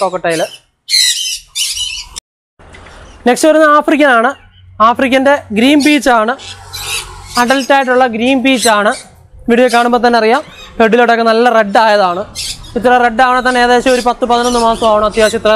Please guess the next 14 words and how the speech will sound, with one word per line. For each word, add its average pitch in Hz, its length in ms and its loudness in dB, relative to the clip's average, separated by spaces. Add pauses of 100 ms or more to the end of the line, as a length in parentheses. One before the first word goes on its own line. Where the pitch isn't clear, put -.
red 202 200 0
ആവണമെങ്കിൽ. 185 380 -2 (420)
ഇത് 240 80 2 (100)
one 254 180 0
year 269 160 2
above 254 280 2
ആയ 233 120 2 (1200)
green 247 260 2
peach 247 300 0
ആണ്. 202 140 -2 (200)
അതിന് 285 220 0
വരുന്ന 302 180 2 (100)
price 277 340 0 (120)
ആണ് 220 160 -2